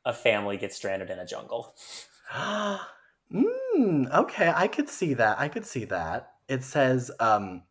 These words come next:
Speaker 2: "Life is Wild" is about a New York veterinarian who
Speaker 1: <laughs>
Speaker 2: moves his second wife and their two sets of children to a South African game reserve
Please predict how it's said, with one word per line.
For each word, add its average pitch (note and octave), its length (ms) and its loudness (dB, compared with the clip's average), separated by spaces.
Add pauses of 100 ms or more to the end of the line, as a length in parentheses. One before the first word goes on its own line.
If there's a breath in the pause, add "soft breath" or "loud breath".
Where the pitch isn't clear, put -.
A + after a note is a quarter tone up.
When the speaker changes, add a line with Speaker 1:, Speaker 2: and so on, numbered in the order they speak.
(260)
Speaker 2:
"Life C#3 240 -2
is A3 140 -6
Wild" A2+ 340 4
is G#2+ 140 -8
about G2+ 340 2
a G#2 80 -4
New G#2+ 220 -6
York F3 400 2
veterinarian C#3 1400 -2 (640 loud breath)
who C#3+ 400 8
Speaker 1:
<laughs> E3 160 6
Speaker 2:
moves D#3 480 6
his C#3 200 -2
second D3 400 2
wife B2+ 460 6
and B2 140 -2
their A2 120 2
two - 220 -6
sets C#3+ 240 -4
of - 140 -8
children A2+ 480 -4 (260 soft breath)
to C3+ 140 -4
a C3 60 4
South C3 380 2
African D3+ 680 4
game C#3 500 0
reserve F2 720 -8